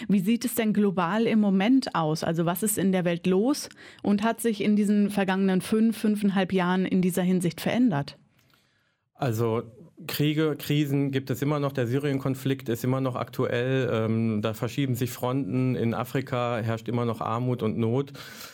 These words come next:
Speaker 2: Ähm, insofern hat sich da global betrachtet erstmal auf den ersten Blick nicht viel verändert. Und das, was ich eben eingangs schon sagte, ich glaube, dass sich vor allen Dingen verändert hat, dass sich die Europäische Union immer mehr abgeschottet hat.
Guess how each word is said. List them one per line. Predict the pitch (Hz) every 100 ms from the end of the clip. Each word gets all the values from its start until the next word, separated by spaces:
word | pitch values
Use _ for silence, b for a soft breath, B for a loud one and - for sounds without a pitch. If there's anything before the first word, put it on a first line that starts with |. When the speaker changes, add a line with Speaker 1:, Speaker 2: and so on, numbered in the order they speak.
| B B
Speaker 2:
Ähm, | 127 113 117
insofern | 110 117 127 131 120
hat | 127
sich | 123
da | - 113
global | 107 107 110 110 120
betrachtet | 143 139 127 127 -
erstmal | - 120 131 113
auf |
den | 120
ersten | 85 117 127
Blick | 110
nicht | 113 110 -
viel | - 147
verändert. | 143 131 143 135
Und | 113
das, | 113 120
was | 110
ich | 107
eben | 110 101
eingangs | 123 143 117
schon | 107 95
sagte, | 98 -
ich | 104 101
glaube, | - 107 110
dass | 117 113
sich | 113
vor | - - 101
allen | 110
Dingen | 123
verändert | 113 113 117
hat, | 117 113
dass | 110
sich | 117
die | - 98
Europäische | 104 104 113 104 110
Union | 104 107
immer | 107 113
mehr | 104
abgeschottet | 95 - 180 - 98 110 107
hat. | 123